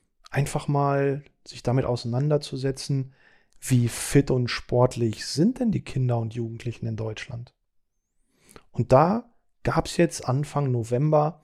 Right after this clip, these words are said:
den neuen Kinder- und Jugendsportbericht und der zeigt mal wieder Erschreckendes. Achtzig Prozent der Kinder in Deutschland bewegen sich zu wenig.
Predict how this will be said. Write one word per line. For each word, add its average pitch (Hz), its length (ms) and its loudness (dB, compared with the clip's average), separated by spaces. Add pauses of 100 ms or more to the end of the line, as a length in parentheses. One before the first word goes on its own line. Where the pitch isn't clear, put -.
(400)
den 117 240 2
neuen 147 480 0
Kinder- 131 380 -2
und 113 220 -2
Jugendsportbericht 139 1160 -2 (640)
und 110 240 -2 (180)
der 135 420 4 (280)
zeigt - 560 2
mal 110 520 -2
wieder 147 640 6 (520)
Erschreckendes. - 880 -4 (1160)
Achtzig - 640 2
Prozent 135 680 0
der 110 120 -2
Kinder 131 600 0 (480)
in 120 180 -2
Deutschland 120 720 0
bewegen 135 640 2
sich 127 320 -4
zu 117 260 -2
wenig. 110 540 -2